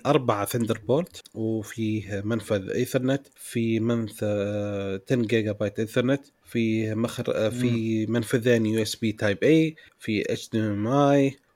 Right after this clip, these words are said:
Speaker 1: ومن قدام حاطين اثنين يو اس بي تايب سي وكارد ريدر.
Speaker 2: يب، يب، which is good. بس يعني كان أفضل لو حطوا اثنين كارد ريدر دحين. <laughs> طماع يا
Speaker 1: يا،
Speaker 2: أخي.
Speaker 1: يا أخي، مرة طماع أنت. المهم،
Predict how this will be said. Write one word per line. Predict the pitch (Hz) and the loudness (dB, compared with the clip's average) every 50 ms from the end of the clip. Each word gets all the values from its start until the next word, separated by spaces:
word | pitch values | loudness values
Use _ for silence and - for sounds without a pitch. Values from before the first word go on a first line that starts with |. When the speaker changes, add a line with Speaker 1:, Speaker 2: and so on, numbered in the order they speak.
| _ - | _ -8
Speaker 1:
ومن | - 113 113 135 160 170 | -4 0 2 4 4 4
قدام | 147 151 135 127 135 143 147 147 | 4 2 2 2 2 2 2 2
حاطين | - - - 123 - - 131 123 117 113 | 0 -2 -4 -4 -2 0 0 0 2 0
اثنين | 107 - - 147 156 170 170 156 120 | -2 -2 2 4 6 8 8 8 6
يو | 113 113 117 113 | 4 4 2 2
اس | 104 - - | 0 0 -4
بي | - - 117 110 | -6 -6 -6 -6
تايب | 104 - 117 110 104 - | -2 0 0 0 0 0
سي | - - - 190 196 196 196 - - _ _ _ - | 0 2 2 2 2 2 -2 -8 -14 _ _ _ 0
وكارد | 120 139 151 165 165 165 - - - - - _ - - 135 127 107 104 - - | 4 4 6 6 4 2 -2 -6 -16 -20 -18 _ 2 4 6 6 4 2 -2 -2
ريدر. | 104 98 90 - 92 - _ _ - | -2 -2 -2 -4 -10 -18 _ _ -6
Speaker 2:
يب، | 120 127 127 - _ _ _ _ _ - - | -4 -4 -4 -4 _ _ _ _ _ 2 2
يب، | 170 - - _ _ _ _ - | 2 2 -2 _ _ _ _ -12
which | 113 - 127 123 | -4 0 0 0
is | 131 | 2
good. | 131 127 127 131 - _ _ - | 4 4 2 2 0 _ _ -18
بس | - - - | -8 -4 0
يعني | 117 113 117 113 | 2 2 4 4
كان | - 127 120 | 4 4 4
أفضل | 113 135 139 123 123 123 117 | 6 4 4 4 4 4 4
لو | 117 110 | 4 4
حطوا | 117 127 123 - 120 110 | 4 2 0 0 -2 -2
اثنين | - 135 135 131 123 113 | 2 4 4 4 4 4
كارد | - 120 113 113 113 | 4 4 4 4 2
ريدر | 113 117 120 113 117 113 | 0 2 2 2 2 0
دحين. | 110 113 - - - 117 120 | -2 -2 -4 -4 -4 -4 -4
<laughs> | - - - - - - - 277 - - - 320 233 233 - - - - - - - - - - - | -4 -8 -10 -6 -4 0 2 2 4 6 4 4 4 2 0 -2 -2 -4 -12 -10 -10 -10 -6 -2 0
طماع | 208 214 233 240 220 180 175 | 4 6 8 8 8 8 8
يا | 185 | 6
Speaker 1:
يا، | 185 | 6
Speaker 2:
أخي. | 185 - - 110 | 4 4 2 2
Speaker 1:
يا | 120 120 117 113 | 4 4 4 4
أخي، | - - 117 | 2 2 4
مرة | 123 131 117 113 | 4 4 4 2
طماع | 104 - 110 110 110 104 92 | 2 0 2 2 2 0 -2
أنت. | 95 101 - - - - - - - - - - - - | -4 -8 -12 -14 -16 -16 -16 -16 -16 -16 -14 -8 -2 0
المهم، | 135 143 135 - | 2 4 2 2